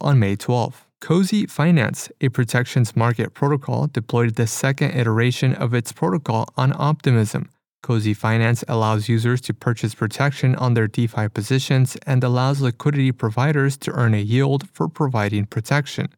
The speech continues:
Cozy features a default blue chip protection set for protection providers willing to supply U S D C. Cozy V two allows anyone to create a custom risk basket with their desired markets,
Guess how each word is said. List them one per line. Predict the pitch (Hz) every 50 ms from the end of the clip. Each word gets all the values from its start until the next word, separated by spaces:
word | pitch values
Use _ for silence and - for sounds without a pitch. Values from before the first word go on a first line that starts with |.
| _ _ _ _ _ _ _
Cozy | - - 120 107 101 - 107
features | 104 - 117 110 - - 113 107 -
a | - 117 107
default | - 107 - - - 131 127 127 - - _
blue | - 123 127 127
chip | 123 - - 127 - - - _ -
protection | - 120 - - 123 113 - - 117 110 101
set | - - - 156 151 - - - _ _ _ _ _ _
for | - 123
protection | 113 - 113 110 - 127 120 - - 113 101
providers | - - 117 110 110 131 143 139 127 127 131 -
willing | - 131 127 143 160 185 170
to | - - 170
supply | 143 - 143 - - - 120 113 113 123 131 -
U | - 131 117 117
S | 110 101 -
D | - 120 110 101
C. | - - - 135 127 - - _ _ _ _ _ -
Cozy | - 135 123 110 107 117 107
V | 101 117 110
two | 104 - - 127 131 156 -
allows | 151 135 127 127 131 127 117
anyone | - 127 139 175 175 131 110 120 156 165
to | - 131
create | 110 - - 120 113 113 120 127 -
a | - 131 120
custom | - - 151 156 147 - - 170 160 -
risk | - 120 123 123 123 - - - - 131
basket | 120 120 139 143 - - - 120 135 - - -
with | - 117 110 - - - -
their | - 117 110
desired | 110 113 110 101 107 120 107 107 107 104 95 107
markets, | 110 117 123 123 - 135 127 131 - -